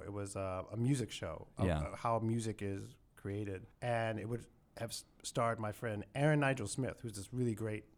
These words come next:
Speaker 1: ent-, family entertainer. He's really good. You should check him out. And it, he would have been the host, and there would have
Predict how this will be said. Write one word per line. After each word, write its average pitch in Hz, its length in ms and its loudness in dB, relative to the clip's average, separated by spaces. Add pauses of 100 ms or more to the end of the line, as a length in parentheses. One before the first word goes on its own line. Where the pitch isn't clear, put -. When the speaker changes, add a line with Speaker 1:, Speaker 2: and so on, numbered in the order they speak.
(120)
Speaker 1:
ent-, 117 200 -6
family 117 380 -2
entertainer. 101 600 -8
He's 98 160 -8
really 107 280 -2
good. 98 120 -6
You 90 60 -8
should 92 260 -10
check 104 140 -8
him 90 180 -10
out. 78 120 -10 (560)
And 123 180 2
it, 123 60 -2 (200)
he 156 80 6
would 175 100 10
have 165 40 4
been 165 80 6 (100)
the 139 80 6
host, 123 160 2
and 120 80 -4
there 117 80 2
would 117 120 0
have - 20 -2